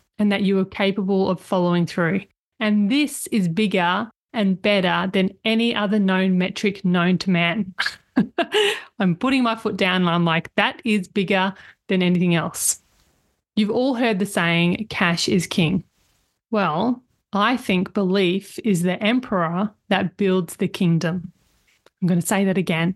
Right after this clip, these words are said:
Cash is king, but belief is the emperor that builds the kingdom.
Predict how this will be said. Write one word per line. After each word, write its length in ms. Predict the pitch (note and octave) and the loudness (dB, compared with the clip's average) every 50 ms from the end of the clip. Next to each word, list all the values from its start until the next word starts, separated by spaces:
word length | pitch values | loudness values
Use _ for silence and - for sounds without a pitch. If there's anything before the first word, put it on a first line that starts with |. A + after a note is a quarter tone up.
| _ _ _ _ _ _ _ _ _ - - - _ _ - | _ _ _ _ _ _ _ _ _ -20 -20 -20 _ _ -6
Cash 280 | - G3 A3 A3+ - | -4 -2 -2 0 0
is 160 | C#4 B3+ - | 0 0 -2
king, 460 | - - C#4 B3+ A3 F#3+ F#3 F#3+ F3+ - _ _ _ _ _ _ _ _ _ _ _ | -2 -2 0 2 2 2 2 0 0 -2 _ _ _ _ _ _ _ _ _ _ _
but 200 | - G3+ F#3+ F#3+ | -4 -4 -2 -2
belief 540 | - G3 F3+ F3+ G3+ G#3 G3 F#3 - - - - | -2 0 0 2 2 2 2 0 -2 -6 -6 -4
is 180 | C4+ G3+ E3 | -2 -2 -2
the 100 | - G3+ | 0 -2
emperor 540 | F#3 F#3 F#3 F#3+ F3+ - G3+ E3+ E3+ E3 D#3+ - | 0 0 0 0 0 0 0 0 0 0 -2 -2
that 180 | F#3 - G3+ - | -4 -4 -2 0
builds 260 | G#3 F#3+ F3+ D#3+ - | 2 2 2 0 0
the 100 | G3+ F3+ | -2 -2
kingdom. 480 | - - G3 F3 F3 E3+ E3+ E3+ F3+ | -2 0 0 2 2 2 0 0 -2